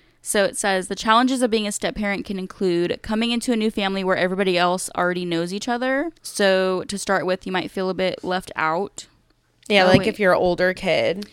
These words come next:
Speaker 1: Yeah. This one is good, though, 'cause it says, "Your stepchild might reject you, ignore you, or just feel uncomfortable or shy around you."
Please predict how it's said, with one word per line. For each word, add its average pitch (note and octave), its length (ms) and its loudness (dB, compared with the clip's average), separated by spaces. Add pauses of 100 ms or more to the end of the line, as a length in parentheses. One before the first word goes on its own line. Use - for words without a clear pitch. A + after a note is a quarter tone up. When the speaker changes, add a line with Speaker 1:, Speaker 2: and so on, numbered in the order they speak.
(500)
Speaker 1:
Yeah. F3 360 -2 (120)
This B3 260 8
one C#4+ 240 2
is G#3+ 140 0
good, A3+ 180 0
though, E3+ 140 2
'cause F#3 140 -8
it E3 100 -8
says, F#3 380 -2 (280)
"Your A3 140 4
stepchild C4+ 640 4
might A3 220 6
reject F#3+ 480 0
you, C#4 320 4
ignore G#3 500 4
you, A3+ 240 4
or G3 140 4
just G3+ 280 4
feel G3+ 260 4
uncomfortable F#3+ 680 -2
or F#3 120 0
shy F3 400 0
around E3+ 420 0
you." - 220 -4